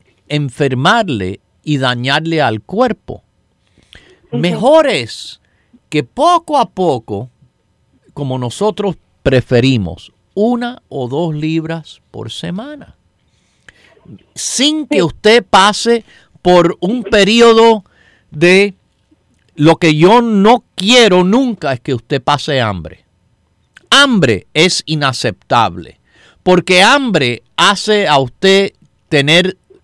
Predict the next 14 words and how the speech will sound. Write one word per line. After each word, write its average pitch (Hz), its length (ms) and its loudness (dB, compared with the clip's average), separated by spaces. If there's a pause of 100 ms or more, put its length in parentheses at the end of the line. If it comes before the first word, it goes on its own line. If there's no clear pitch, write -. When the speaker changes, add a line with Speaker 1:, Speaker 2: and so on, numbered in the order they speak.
(320)
Speaker 1:
sensaciones 175 1160 0
de 147 160 2
ansiedad, 127 880 2 (1400)
y 175 180 4
la 175 140 4
ansiedad 175 720 2
en 208 80 -2
una 220 260 0
persona 214 540 -4
sobrepeso 196 760 -2
le 143 160 0
da 123 200 2
por 156 280 -6
comer, 190 600 -6